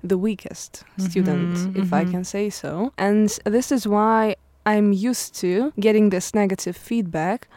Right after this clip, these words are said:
Speaker 2: Mm.
Speaker 1: from my teachers and from my classmates as well. Because I feel like oftentimes they, both teachers and students, they tended to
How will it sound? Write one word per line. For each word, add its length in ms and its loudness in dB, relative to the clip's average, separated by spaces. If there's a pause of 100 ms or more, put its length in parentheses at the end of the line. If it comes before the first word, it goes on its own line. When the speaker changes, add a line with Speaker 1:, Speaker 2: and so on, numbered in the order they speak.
(160)
Speaker 2:
Mm. 160 -8 (120)
Speaker 1:
from 400 2
my 320 -2
teachers 960 -4
and 320 -2
from 580 0
my 160 -2
classmates 560 -4
as 160 -16
well. 360 -14
Because 260 2
I 100 6
feel 220 2
like 460 2
oftentimes 1000 -2
they, 440 0
both 340 2
teachers 540 -4
and 280 0
students, 640 -8 (360)
they 420 2
tended 520 2 (140)
to 400 0